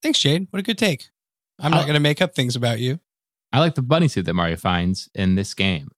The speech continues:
Speaker 2: I think it's, uh, fun to flap Mario's ears and send him flying over dangerous obstacles.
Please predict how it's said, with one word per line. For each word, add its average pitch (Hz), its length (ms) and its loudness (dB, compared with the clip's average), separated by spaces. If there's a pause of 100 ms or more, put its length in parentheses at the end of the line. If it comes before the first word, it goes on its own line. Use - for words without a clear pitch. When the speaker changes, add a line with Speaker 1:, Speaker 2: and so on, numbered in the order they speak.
Speaker 2:
I 87 100 -10
think 85 180 -4
it's, 80 180 -12
uh, 85 100 -8
fun 143 480 2
to 135 100 0
flap 147 360 -2
Mario's 113 420 2
ears 95 600 0 (480)
and 90 480 2 (240)
send 151 260 2
him 156 120 4
flying 87 580 0 (540)
over 92 180 -6
dangerous 131 560 -4 (100)
obstacles. - 720 -14